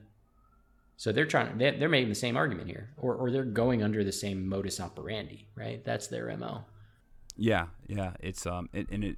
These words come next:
Speaker 2: it also, it's, you know, since they're akin to each other, you know, they're both Russians. It's, um, you know, that the, the, um,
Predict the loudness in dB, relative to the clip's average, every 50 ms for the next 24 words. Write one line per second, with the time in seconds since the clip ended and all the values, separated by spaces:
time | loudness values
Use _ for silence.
0 | -8 -10 -6 -4 0 0 0 0 0 0 0 0 0 0 -2 -6 -6 -6 -6 -6
1 | -6 -6 -4 -4 -2 0 0 0 0 0 0 -2 0 0 0 0 -2 -6 -10 -16
2 | -20 -20 -20 -20 -20 _ -20 -20 -20 -20 -20 -8 -4 -4 -4 0 2 2 4 4
3 | 4 4 2 2 2 2 0 0 0 0 2 0 0 -2 -4 -4 -4 -2 0 0
4 | 0 2 2 2 2 2 0 2 2 2 2 0 -2 -4 -4 -6 -8 -10 -14 -16
5 | -18 -18 -18 -20 -16 -10 -6 -6 -6 -4 -2 -2 -2 0 -2 -4 -6 -8 -12 -14
6 | -12 -12 -12 -12 -12 -14 -14 -16 -14 -8 -4 -2 0 0 0 0 0 -2 -2 -4
7 | -6 -6 -4 -2 -2 0 -2 -2 -4 -6 -8 -10 -8 -6 -4 -4 -4 -2 -2 -2
8 | -4 -4 -6